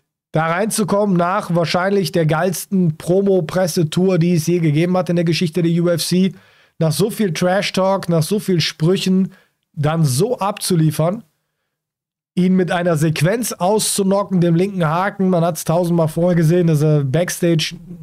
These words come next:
noch einstudiert hat. Ich glaube, auch bei seinem letzten Cage Warriors Fight hat er genauso seinen Kampf gewonnen. Natürlich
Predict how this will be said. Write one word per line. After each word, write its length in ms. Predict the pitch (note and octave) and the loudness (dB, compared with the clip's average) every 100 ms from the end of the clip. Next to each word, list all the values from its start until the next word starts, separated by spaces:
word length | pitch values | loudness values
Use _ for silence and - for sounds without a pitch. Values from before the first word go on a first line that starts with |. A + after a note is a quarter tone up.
| D3+ - | -18 -8
noch 320 | E3 D#3 - | -4 -4 -4
einstudiert 800 | E3 F#3 G3+ - F#3+ F3+ G3 - | -4 -2 -2 -2 0 2 0 0
hat. 260 | F#3 G3 - _ _ _ _ _ _ _ _ _ _ _ | -2 -2 -10 _ _ _ _ _ _ _ _ _ _ _
Ich 60 | - | -4
glaube, 220 | D3+ F3+ | -2 0
auch 100 | D#3+ | 0
bei 140 | D#3+ | 0
seinem 180 | D3+ D3 | 2 2
letzten 280 | D#3+ - D3+ | 0 -2 -2
Cage 260 | D#3+ D#3 | -2 -2
Warriors 400 | E3 E3+ E3 D#3 | 0 2 0 0
Fight 300 | - D#3+ E3 | -2 -2 0
hat 80 | D#3+ | 0
er 80 | D#3 | 2
genauso 400 | C#3+ D3 E3 D#3+ | 2 2 2 2
seinen 260 | D#3 D#3+ D#3 | 2 2 2
Kampf 240 | D#3+ D#3 | 0 -2
gewonnen. 360 | D#3 D3 E3 D#3 - - _ _ _ _ _ _ _ _ _ _ - | 0 0 0 -2 -8 -20 _ _ _ _ _ _ _ _ _ _ -6
Natürlich 580 | E3+ G#3 B3 A3+ - | -2 0 0 0 -4